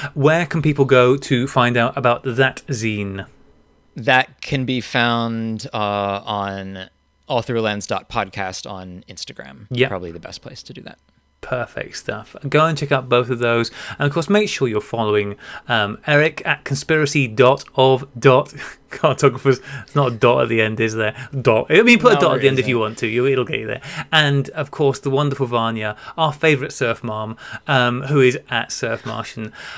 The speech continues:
Speaker 1: Uh, I love those guys. Um, no, obviously you're here. I love you, Eric. I love Vanya
Speaker 2: Aw.
Speaker 1: at a distance.
Speaker 2: Aw.
Speaker 1: Um, and we have to get, I'm gonna make Vanya come back on again soon 'cause she's just an
Speaker 2: Oh, yeah,
Speaker 1: u-,
Speaker 2: absolutely.
Speaker 1: utter
Speaker 2: She's, yeah.
Speaker 1: delight. Um, and we can, what was it you saying? Her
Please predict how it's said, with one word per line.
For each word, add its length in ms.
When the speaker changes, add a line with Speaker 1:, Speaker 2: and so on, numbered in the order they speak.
Speaker 1:
Uh, 280
I 120
love 220
those 220
guys. 500
Um, 540
no, 120
obviously 480
you're 180
here. 220
I 100
love 240
you, 280
Eric. 420
I 100
love 240
Vanya 460
Speaker 2:
Aw. 60
Speaker 1:
at 100
a 60
distance. 680
Speaker 2:
Aw. 440
Speaker 1:
Um, 420
and 140
we 80
have 160
to 60
get, 120
I'm 220
gonna 280
make 180
Vanya 260
come 180
back 160
on 80
again 240
soon 280
'cause 120
she's 220
just 160
an 240
Speaker 2:
Oh, 220
yeah, 280
Speaker 1:
u-, 60
Speaker 2:
absolutely. 380
Speaker 1:
utter 160
Speaker 2:
She's, 80
yeah. 260
Speaker 1:
delight. 480
Um, 300
and 100
we 80
can, 260
what 100
was 100
it 60
you 60
saying? 180
Her 180